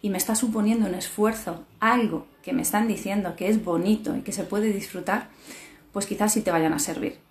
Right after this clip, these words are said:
Te van a servir sobre todo si entiendes que la mirada hay que cambiarla, ¿vale? Y que no es que los niños estén haciendo cosas por, por hacernos rabiar, por tomarnos la medida, sino que yo como adulto no estoy preparado.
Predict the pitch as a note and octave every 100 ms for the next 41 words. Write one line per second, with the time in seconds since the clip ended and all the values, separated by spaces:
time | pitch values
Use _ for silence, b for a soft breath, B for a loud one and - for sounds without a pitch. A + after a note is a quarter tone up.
0 | _ G3 G3+ A3+ A3+ F#3 E3+ G3+ F3+ F3+
1 | G3 G3 A#3 - G3 F3+ F#3 G#3+ A#3+ C#4+
2 | C#4+ - _ _ _ _ _ _ - -
3 | - G3 F#3+ F#3+ G3+ G#3+ G#3 - D4+ -
4 | - - _ G3+ G3 A#3 B B B B
5 | G#3+ G#3 F#3+ G#3+ B3 A3 A3 A3+ A3 G3+
6 | - - A3 G#3+ G3+ G3+ G3 F#3 G3 G3
7 | G3 F3+ - - - F3+ E3 - - F#3
8 | F3+ F3 F#3 F#3 F3+ F#3 E3+ F3+ F#3+ F#3
9 | F3+ F#3+ F3 F3+ F#3+ F3+ F#3 F3+ F#3+ F#3+
10 | F#3+ - - G3 F#3+ G3+ F#3+ G#3 G#3 A#3
11 | G#3+ G3+ A3 A3 G#3+ G3 - G#3 F3 E3+
12 | E3+ D#3+ -